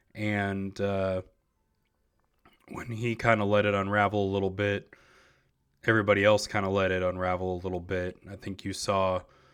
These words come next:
um, you know, a lot of body language from Zurich and really from everybody, um, throughout that second half that just was, was bad body language,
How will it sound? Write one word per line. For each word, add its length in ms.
um, 480
you 80
know, 160
a 40
lot 180
of 80
body 240
language 380
from 240
Zurich 400
and 100
really 160
from 180
everybody, 640
um, 500
throughout 360
that 160
second 320
half 400
that 180
just 280
was, 240
was 180
bad 380
body 240
language, 680